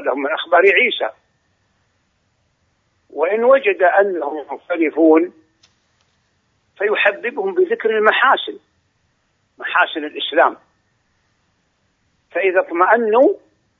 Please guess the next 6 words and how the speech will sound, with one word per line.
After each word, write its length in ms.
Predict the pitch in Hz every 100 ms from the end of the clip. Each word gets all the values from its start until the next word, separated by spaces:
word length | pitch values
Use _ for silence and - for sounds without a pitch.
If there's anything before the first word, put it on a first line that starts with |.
| _ _ _ _
علمهم 600 | 123 135 143 190 151 156
الشهادتين 760 | - - 113 127 117 113 - - _ _ _ _ _ _ _ _ _
قولا 480 | - 175 233 247 262
ومعنى 520 | 165 160 139 131 123 - _ _ _ _ _ _ _ _ _
و-، 260 | 135 139 120
وعملا. 500 | 139 139 131 110 107